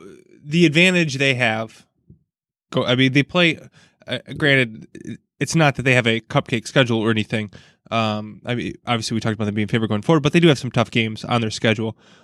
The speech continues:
Uh, and I think they could make it much easier on themselves if they really wanted to. And since they don't have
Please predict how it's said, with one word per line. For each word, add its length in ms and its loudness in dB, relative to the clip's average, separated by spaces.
Uh, 420 -4
and 160 0
I 120 2
think 180 -4
they 140 -4
could 260 -4
make 240 2
it 60 0
much 220 -4
easier 200 6
on 80 -2
themselves 520 -6
if 60 -14
they 100 -2
really 180 2
wanted 320 0
to. 180 -6
And 180 -12
since 220 -6
they 40 2
don't 140 -2
have 340 2